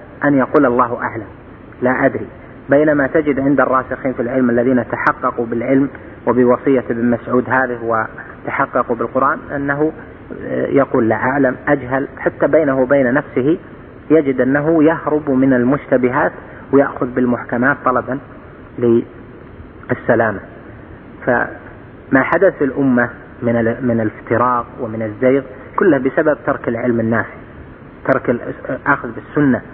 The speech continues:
ترك معرفة القرآن والعلم بحدود ما فيه من العقائد والغيبيات والأحكام والشرعيات.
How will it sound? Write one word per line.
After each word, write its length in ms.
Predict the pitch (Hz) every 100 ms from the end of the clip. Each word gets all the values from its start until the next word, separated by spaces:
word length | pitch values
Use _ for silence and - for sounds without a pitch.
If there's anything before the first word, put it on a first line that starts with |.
| - -
ترك 260 | 131 127 123
معرفة 340 | 120 127 127 -
القرآن 540 | 113 117 113 135 127 - - - - - 113 113 113 - - - - - - - - - - - - - - - - - - - - - - - - - - - -
والعلم 460 | - - 143 143 110
بحدود 480 | 110 - 117 135 120
ما 220 | 117 113
فيه 220 | - 127 - - - - - - - -
من 160 | 110
العقائد 600 | 107 101 - 123 123 120 - - - 139
والغيبيات 1120 | 107 107 101 - 120 117 110 110 107 123 123 - - - - - - - -
والأحكام 1500 | 117 113 107 - - - - - - - - - 123 123 120 -
والشرعيات. 680 | 131 110 127 107 110 110